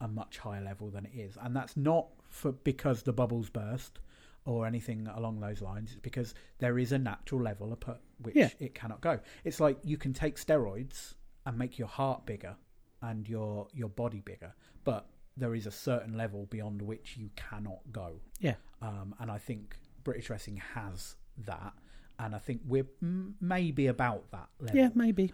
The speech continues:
Speaker 1: Um, and yeah, perhaps the only way is down, but there is a long way of staying at this level.
Speaker 2: Yeah.
Speaker 1: And I think that's, that's the future.
Speaker 2: I think by the end of two thousand nineteen,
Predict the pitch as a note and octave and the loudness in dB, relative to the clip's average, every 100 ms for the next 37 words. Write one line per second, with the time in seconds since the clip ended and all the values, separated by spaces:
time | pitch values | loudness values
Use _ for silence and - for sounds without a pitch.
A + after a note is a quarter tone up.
0 | - A#2+ A2+ G#2 G2+ - A#2+ A2+ A2+ - | 0 -2 0 -2 -6 -6 -4 -2 -4 -6
1 | C3 C#3 C3 - - - A#2 A2+ A#2 - | 2 4 4 0 -12 -12 -8 -8 -8 -4
2 | B2 A#2 A2+ G#2+ A2 G#2+ G2+ A2+ G#2 G2+ | -2 0 -2 -2 -2 -4 -2 -2 -2 -4
3 | - - - - A#2+ G#2+ - - - - | -8 -12 -10 -2 -2 -2 -10 -20 -20 -14
4 | - A#2+ A#2+ A2+ A2+ G2+ A#2+ A2+ A2+ A2+ | -6 0 2 2 -2 -4 -4 -2 0 -2
5 | A2 A2 G#2+ G#2+ G#2+ - G#2+ G2 F#2+ - | -2 -2 -2 -4 -6 -8 -8 -6 -8 -14
6 | - - - G#2+ G2+ G2 G2+ G2+ - - | -16 -18 -12 -10 -8 -8 -8 -10 -12 -20
7 | - - - - A#2+ - A2 - G#2 - | -20 -20 -20 -14 -12 -10 -12 -10 -10 -10
8 | - - - G#3 B2 G2+ - - A2+ F#2+ | -14 -16 -2 4 4 2 -10 -10 -6 -6
9 | A2 - G#2+ - - - - - - - | -6 -8 -8 -8 -10 -10 -6 -4 -4 -8
10 | - - - - - - - - - - | -6 -8 -8 -4 -4 -6 -8 -12 -10 -12
11 | - - - - - - E3+ F#3+ - G3 | -14 -18 -16 -16 -18 0 6 8 8 6
12 | D3+ - - _ - _ D3+ D3 C#3+ C#3 | 6 -2 -14 _ -20 _ 4 6 6 6
13 | - C#3+ - C3 C3 B2 A#2+ A#2+ A#2+ A#2 | 4 2 4 4 4 4 6 6 6 4
14 | A2+ - B2 A#2+ C#3+ | 2 2 2 4 4